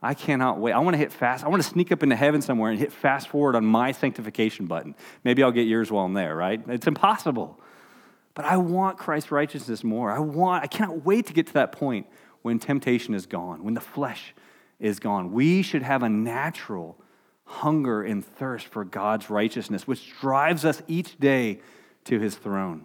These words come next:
of grace, which drives us to his word, which drives us to prayer and to worship,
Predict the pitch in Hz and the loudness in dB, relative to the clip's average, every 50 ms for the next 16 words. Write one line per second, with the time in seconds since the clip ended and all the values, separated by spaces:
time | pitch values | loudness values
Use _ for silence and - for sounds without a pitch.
0 | - _ - 98 - - - 87 87 85 82 - - - - _ - - - _ | -18 _ -14 -14 -14 -12 -12 -12 -12 -12 -14 -16 -20 -20 -20 _ -20 -20 -10 _
1 | - 127 - - - 135 135 127 139 156 147 151 147 - - - 135 123 113 95 | -4 -2 -2 -2 -2 -2 0 0 0 -2 0 0 -2 -2 -2 0 0 0 0 -2
2 | 101 98 104 104 98 92 90 110 - - - - 143 127 - 151 165 160 147 156 | -4 -2 0 0 0 0 -4 -6 -8 -10 -12 -10 -8 -6 -4 -2 -2 0 0 -2
3 | 135 - - - - - - _ _ - 139 - - - - - 151 160 165 170 | -2 -4 -10 -18 -20 -20 -20 _ _ -4 -4 -4 -4 -10 -8 -4 -2 0 0 2
4 | 165 151 139 127 127 117 - 127 117 110 110 113 120 131 143 135 - - 104 90 | 2 2 2 0 -2 -2 -2 -4 -4 -2 0 0 2 2 0 0 0 -2 -2 -2
5 | - - | -4 -10